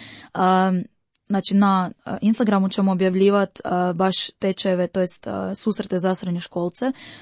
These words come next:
tako da bilo tko ko želi doć, a, slobodno neka dođe. Najčešće su ti, e, susreti prožeti svetom misom, prije koje će bit ispovjed, a, neka tema i druženje na kraju, vjerojatno neka igra.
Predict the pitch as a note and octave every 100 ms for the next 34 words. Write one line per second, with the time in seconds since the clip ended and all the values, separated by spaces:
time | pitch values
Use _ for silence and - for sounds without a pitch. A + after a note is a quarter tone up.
0 | - - G3+ G#3+ F#3+ A#3+ B3 - B3 A3+
1 | G#3 - G3 F#3 G3+ F#3 E3+ F3+ G#3 -
2 | - - F3+ F3 - F#3+ F#3+ F3+ F3 E3+
3 | E3 F3 F3+ G3+ A3+ G#3 - - - -
4 | G#3 G#3+ - - - F#3+ - A3 G3+ F#3+
5 | - F#3 F3+ A3 G#3 G3+ - G3 - G3
6 | F#3+ F#3+ F#3+ F3+ F3 - G3+ - F#3+ G#3+
7 | A#3 A#3 G#3 G3 - - - G#3+ G3+ A3
8 | G3+ F#3 F#3+ G3+ G3 - A#3+ - C4+ A#3+
9 | A3 G3 - F#3+ F#3+ F#3+ G#3 G3+ F#3 -
10 | A3 B3 A#3+ A3 G3+ - G3+ G3 F#3+ F#3
11 | F#3+ F#3 E3+ E3 E3+ - F#3 F#3+ F#3 F3
12 | F3+ F3+ F3 E3+ - F3 G#3+ A#3 G#3+